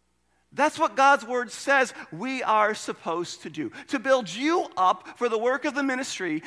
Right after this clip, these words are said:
for the building up of the body of Christ. You know why we're gonna keep doing this?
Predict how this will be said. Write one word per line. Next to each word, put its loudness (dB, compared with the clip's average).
for -6
the 0
building 2
up 2
of 2
the 2
body 6
of -4
Christ. -2
You -8
know 0
why 4
we're -4
gonna -6
keep -12
doing -6
this? -6